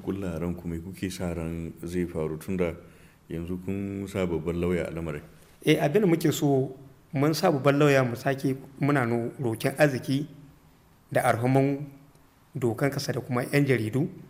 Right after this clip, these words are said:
Speaker 2: su taimaka mana su bi wannan kaidin wannan abin. A kuma taimaka ma ainihin lauyan don kowa ya ji wannan ainihin kisan da yake tafiya a lamarin nan.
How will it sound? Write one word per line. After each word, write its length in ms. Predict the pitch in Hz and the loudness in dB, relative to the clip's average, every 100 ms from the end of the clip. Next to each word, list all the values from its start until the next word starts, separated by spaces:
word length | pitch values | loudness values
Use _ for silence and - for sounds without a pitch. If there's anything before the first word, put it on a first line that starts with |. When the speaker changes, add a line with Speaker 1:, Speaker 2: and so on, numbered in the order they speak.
| - - | -20 -8
Speaker 2:
su 140 | - | -6
taimaka 420 | - 135 113 135 | 4 4 6 2
mana 160 | 127 123 | 2 2
su 120 | 123 | 0
bi 100 | 123 | 2
wannan 240 | 123 123 110 | 4 4 0
kaidin 440 | - 127 120 120 | 2 2 4 4
wannan 180 | 123 120 | 4 2
abin. 180 | 120 110 - - _ - | -4 -10 -16 -20 _ -6
A 80 | 113 | -6
kuma 180 | 127 123 | 0 0
taimaka 320 | - 143 131 | 6 4 6
ma 180 | 120 104 | 0 2
ainihin 360 | 131 135 131 135 | 4 6 6 6
lauyan 300 | 139 123 120 - - - - - - | 6 6 4 -6 -18 -20 -20 -20 -16
don 460 | 120 131 143 143 - | 0 4 6 4 -2
kowa 240 | - 156 143 | 6 8 8
ya 60 | 123 | 6
ji 60 | |
wannan 260 | 127 127 120 | 4 4 2
ainihin 240 | 117 117 113 | -2 -2 -4
kisan 260 | 135 123 | -4 -4
da 60 | 120 | -6
yake 160 | 117 | -6
tafiya 320 | 135 - 113 104 - - - - _ | -8 -6 -8 -8 -16 -20 -20 -20 _
a 120 | 110 107 | -2 0
lamarin 360 | 107 107 104 | 0 -2 -4
nan. 40 | 101 | -8